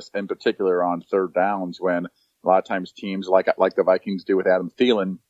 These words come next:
they put their best receivers in those slots to get those best matchups versus those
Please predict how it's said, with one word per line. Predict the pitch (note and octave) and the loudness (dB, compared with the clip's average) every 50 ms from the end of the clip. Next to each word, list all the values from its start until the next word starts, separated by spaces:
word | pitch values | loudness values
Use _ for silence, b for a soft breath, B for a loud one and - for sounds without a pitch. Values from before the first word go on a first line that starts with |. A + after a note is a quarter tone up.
| _ _ _ _ _ _ _ _ _ - - _ - | _ _ _ _ _ _ _ _ _ -20 -16 _ 0
they | A2 G#2+ | 0 0
put | - - - - - | 2 2 0 2 2
their | G2+ F#2+ | 2 2
best | E2+ G2 G2 - - - | 4 2 2 2 0 -8
receivers | F2+ E2+ - - A2 G2 F#2+ F#2+ E2+ F#2 | -8 -8 -4 -4 -2 0 0 0 2 2
in | G2 F#2+ | 0 2
those | F2+ E2 D#2 - - | 2 0 0 -2 -4
slots | - G2+ G#2 G#2+ G#2 G2 - - | 0 4 4 4 4 2 -2 -6
to | F2 | -10
get | - F2+ - | -8 -6 -4
those | F2 E2+ E2 _ | -4 -4 -4 _
best | - F#2 F2+ - - | 0 0 0 0 -2
matchups | F#2+ F2 F2+ F#2 - - G#2 E2 - - - - _ _ _ _ _ _ - | -4 -2 -2 -2 0 0 0 0 0 -2 -8 -20 _ _ _ _ _ _ -2
versus | - G#2 G#2+ - A2 G2+ | 0 0 0 0 -4 -2
those | F#2+ G2 F#2 | 0 0 0